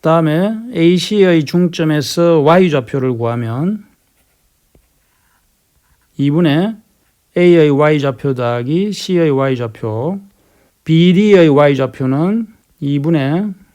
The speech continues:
B의 Y좌표 더하기 D의 Y좌표를 하면 되죠. 그래서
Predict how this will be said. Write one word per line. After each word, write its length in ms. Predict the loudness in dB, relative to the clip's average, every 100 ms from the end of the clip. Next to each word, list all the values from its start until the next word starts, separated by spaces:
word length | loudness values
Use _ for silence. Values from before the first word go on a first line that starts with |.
| _ _ _ -4
B의 300 | 2 2 4
Y좌표 800 | 2 2 -2 -4 -4 0 0 0
더하기 680 | -4 -4 -4 -4 -4 -4 -4
D의 320 | 0 2 2
Y좌표를 840 | 2 -2 -4 -10 -8 -6 -6 -8
하면 340 | -8 -6 -4
되죠. 480 | -4 -8 -6 -6 -8 -10 _ _ _ -8
그래서 580 | -4 -4 -4 -6 -6